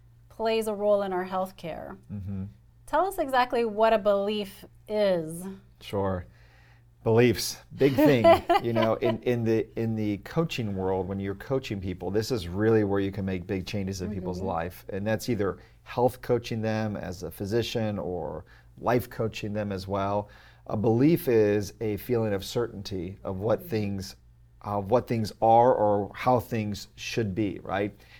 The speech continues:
Speaker 2: And so, uh, beliefs become kind of the, the, the ground to which we walk on and the lens to which we see life, uh, and how we hear things as well, right? Um, the, the eyes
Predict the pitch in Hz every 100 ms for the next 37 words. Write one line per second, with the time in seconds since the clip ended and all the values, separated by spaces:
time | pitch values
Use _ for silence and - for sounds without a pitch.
0 | - 107 110 - 104 104 101 - 101 101
1 | 92 101 113 131 - - 113 120 104 101
2 | 117 104 92 92 95 - - - - -
3 | 92 98 90 104 95 104 120 123 110 110
4 | 110 - 101 98 107 127 95 92 95 -
5 | 95 104 104 98 104 117 117 110 - 104
6 | - 104 101 110 101 95 104 - - -
7 | - - - - 104 101 98 - 104 98
8 | 95 110 104 104 - 120 117 110 98 95
9 | 95 90 104 98 95 110 - - - 101
10 | 104 104 - 98 98 95 - - - -
11 | 90 107 95 - - 98 - 117 127 127
12 | 123 117